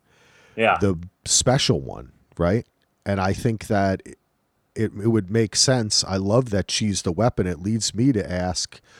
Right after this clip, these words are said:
Speaker 2: what do you think's gonna happen with her? Are they gonna go right after her? You know what I'm saying? Like, I think her coming back, we've only got two episodes left to go.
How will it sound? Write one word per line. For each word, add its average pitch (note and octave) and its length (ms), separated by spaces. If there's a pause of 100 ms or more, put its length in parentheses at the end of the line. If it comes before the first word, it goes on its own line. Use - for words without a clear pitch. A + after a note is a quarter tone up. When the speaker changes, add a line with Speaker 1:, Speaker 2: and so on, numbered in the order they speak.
(260)
Speaker 2:
what A2 160
do B2 60
you B2+ 80
think's B2 300
gonna G#2+ 220
happen A2 360
with F#2 180
her? D#3+ 340
Are C3+ 40
they G2 140
gonna G2 200
go G#2+ 300
right G2 280
after C3 840 (600)
her? B2+ 460
You G#2+ 180
know A2 120
what A2+ 100
I'm A2 120
saying? A#2 320
Like, F2+ 360
I G#2+ 120
think D3 240 (100)
her D3 300
coming A#2 380
back, G2 600 (480)
we've G#2 140
only C3+ 200
got G#2 220
two B2+ 320
episodes A2 760
left G2 300
to G2+ 80
go. E2 560